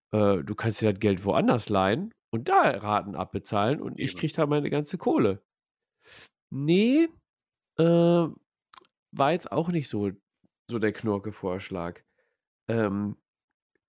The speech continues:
Speaker 1: ey, sorry, also wenn du das jetzt hörst, <laughs> mit so 'nem Vorschlag angekommen ist.
Speaker 2: <laughs> Geil.
Speaker 1: So ohne Rücksicherung, ohne alles, so privat, so, weiß nicht, äh, komm, verkauf du mir dein Auto,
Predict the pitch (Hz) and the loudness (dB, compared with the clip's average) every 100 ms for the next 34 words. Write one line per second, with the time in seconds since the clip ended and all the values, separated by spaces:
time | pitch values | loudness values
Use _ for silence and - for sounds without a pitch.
0 | _ - 90 - 120 104 98 110 123 135 | _ -12 -8 -4 0 0 0 0 0 0
1 | 156 165 147 - - 170 113 98 - - | 0 0 -2 -4 0 2 2 2 -4 -20
2 | _ - - 160 - 165 - 147 139 156 | _ -12 -2 -2 0 -4 -2 0 0 0
3 | - 151 185 143 - 107 104 104 113 98 | 0 0 0 0 -2 -2 -6 -2 -2 0
4 | 95 - _ _ - - - - 311 - | -4 -6 _ _ -20 -20 -20 -8 -8 -6
5 | - - - _ - - _ _ - - | -10 -10 -16 _ -20 -20 _ _ 0 2
6 | 214 151 110 95 92 95 147 - - 190 | 2 0 -2 -6 -6 -2 0 2 4 4
7 | 233 262 202 226 - 226 - 185 139 135 | 4 4 2 0 -2 -2 0 0 2 0
8 | - - 170 214 220 - 175 185 147 151 | -4 0 4 4 2 0 0 -2 0 -2
9 | - - - 170 143 135 190 208 190 180 | -2 -8 -4 -2 2 2 0 -2 0 2
10 | 185 165 175 165 131 127 - - 52 185 | 2 2 0 0 0 -2 -6 -10 -10 -14
11 | 170 - 165 - _ _ _ _ _ _ | -12 -6 -6 -8 _ _ _ _ _ _
12 | - 156 175 170 - 180 190 185 - 165 | -12 -8 -6 -6 -6 -4 -2 -2 -4 0
13 | 156 139 - 185 214 220 254 | 0 2 0 0 2 2 0